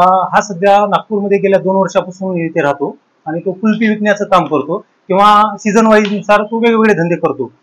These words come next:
म्हणजे, अ, हट्टेला चालवणे किंवा फुटाणे विक्री हा व्यवसाय करतो. सध्या तो कुल्फीचा व्यवसाय करत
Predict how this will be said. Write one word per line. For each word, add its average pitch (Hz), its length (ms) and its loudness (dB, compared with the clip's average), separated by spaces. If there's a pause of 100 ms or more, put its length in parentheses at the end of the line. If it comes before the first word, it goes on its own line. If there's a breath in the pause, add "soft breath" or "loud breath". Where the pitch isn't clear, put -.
(160)
म्हणजे, 165 400 2 (340)
अ, 147 80 -4
हट्टेला 147 680 0
चालवणे 143 460 -2
किंवा 139 420 -6 (240)
फुटाणे 147 300 0
विक्री 135 400 -4 (340)
हा 160 60 4
व्यवसाय 156 260 -2
करतो. 147 240 -6
सध्या 180 240 2
तो 196 120 0
कुल्फीचा 196 360 0
व्यवसाय 160 260 0
करत - 180 -4